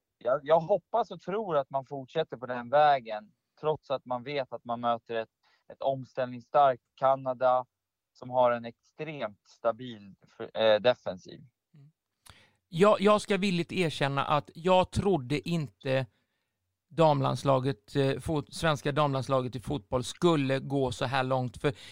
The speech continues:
Speaker 2: med tanke på vad de hade inför och vilka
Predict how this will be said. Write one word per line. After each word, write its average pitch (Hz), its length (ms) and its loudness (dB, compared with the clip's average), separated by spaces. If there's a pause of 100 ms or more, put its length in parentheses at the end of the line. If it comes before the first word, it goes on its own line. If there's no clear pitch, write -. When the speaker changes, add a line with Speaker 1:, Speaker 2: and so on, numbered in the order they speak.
Speaker 2:
med 165 220 -2
tanke 185 360 -2
på 165 320 0 (320)
vad 151 180 0
de 160 100 0
hade 151 480 -2
inför 202 640 2
och 156 100 -4
vilka 151 540 -2